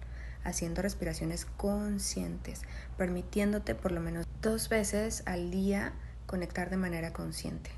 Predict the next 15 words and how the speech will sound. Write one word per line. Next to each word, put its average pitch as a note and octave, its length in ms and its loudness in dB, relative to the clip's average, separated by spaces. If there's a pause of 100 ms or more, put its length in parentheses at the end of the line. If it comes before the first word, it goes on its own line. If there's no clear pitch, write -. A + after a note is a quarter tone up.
a F#3 100 -2
la F3+ 100 0
hora F#3+ 140 0
que G#3 80 0
a F#3+ 40 -2
ti F#3 100 -2
te F3+ 100 0
acomode F3+ 640 0
o G#3+ 360 2 (260)
inclusive F#3 540 2
cuando F3 300 0
tu E3 200 -4
ser F3 300 0
empiece E3+ 460 -2
a D#3+ 420 -2